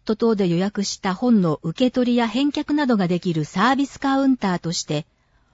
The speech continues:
図書館サービスポイント柏の葉を新たに設置します。買い物などのついでに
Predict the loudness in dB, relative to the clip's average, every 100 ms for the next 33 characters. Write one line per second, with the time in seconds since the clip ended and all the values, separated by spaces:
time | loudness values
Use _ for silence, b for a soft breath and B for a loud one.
0 | _ _ -2 -2 0 -2 -2 0 0 2
1 | -2 -2 0 4 4 2 -6 -6 -4 2
2 | 4 4 4 2 0 -2 _ _ 0 2
3 | 2 0 0 -4 -8 -6 -4 -2 -4 -8
4 | -20 _ _ _ _ _ _ _ _ _
5 | _ _ 0 2 4 4 4 4 4 2
6 | 0 0 0 2 2 2 0